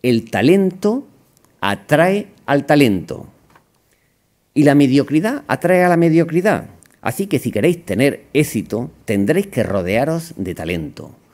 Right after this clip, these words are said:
Buscad personas que, si puede ser, tengan más talento que vosotros. Rodearos de ellas y buscar consejo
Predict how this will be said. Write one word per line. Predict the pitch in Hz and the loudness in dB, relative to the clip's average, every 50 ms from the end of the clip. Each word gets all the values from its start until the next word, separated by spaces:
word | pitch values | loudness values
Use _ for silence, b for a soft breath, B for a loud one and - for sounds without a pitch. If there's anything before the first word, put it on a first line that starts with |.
| b b | b b
Buscad | - 90 - - 160 170 170 | -10 -10 -4 -4 -4 -4 -2
personas | - 123 90 - - 165 180 196 214 202 208 b b b b | -2 -4 -4 -2 -2 -2 -2 -2 -4 -8 -10 b b b b
que, | - 220 190 | -6 -6 -4
si | - 220 | -4 -8
puede | - - 180 180 165 147 | -4 -2 -2 0 0 -2
ser, | - - 196 175 | -4 -4 -4 -4
tengan | 170 - 160 160 156 147 139 | -2 -2 0 0 0 0 -2
más | 147 151 143 | -2 -4 -4
talento | - - 139 139 135 117 - 117 | -2 0 0 2 2 0 0 -2
que | 117 | -2
vosotros. | 98 104 - - 80 - - - - - - - - b b b b b b | -4 -4 -6 -8 -10 -10 -10 -16 -18 -18 -18 -20 -20 b b b b b b
Rodearos | - 104 113 107 95 110 135 160 160 135 110 113 | -4 -2 -2 0 2 4 4 4 4 2 2 2
de | 156 180 | 0 0
ellas | 180 190 202 226 226 - b b b b b b b b b _ - | 0 -2 -4 -6 -8 -12 b b b b b b b b b _ 2
y | 160 135 | 2 4
buscar | 117 117 110 - - 185 196 214 202 | 4 2 -2 -2 -2 -2 -2 -2 -2
consejo | - 127 117 110 101 98 - 180 180 175 - - 190 202 277 - | -2 0 0 0 0 0 0 0 0 0 -2 -4 -6 -6 -6 -10